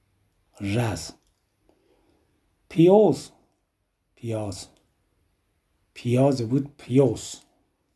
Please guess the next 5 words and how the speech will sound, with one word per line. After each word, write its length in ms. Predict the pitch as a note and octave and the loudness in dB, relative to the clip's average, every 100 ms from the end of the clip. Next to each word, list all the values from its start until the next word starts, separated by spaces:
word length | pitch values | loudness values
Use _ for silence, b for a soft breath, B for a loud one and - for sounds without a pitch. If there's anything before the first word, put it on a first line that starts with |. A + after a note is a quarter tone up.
| _ - | _ -16
البته 360 | G#2 G2+ G2+ | -10 -10 -8
مردم 640 | A2+ G#2 G2+ G#2+ A2 G2+ - b b b b b b b b b b b _ _ | -6 -4 -4 -4 -4 -6 -10 b b b b b b b b b b b _ _
شرفوا 800 | - - A2+ A2 - A#2 B2+ C3+ | -10 -4 -2 -4 -4 0 2 2
بجن 320 | A2 B2 C3+ | 0 0 0
پشاز. 800 | C#3 - - B2+ A2 - - | -2 -8 -2 -2 -2 -6 -12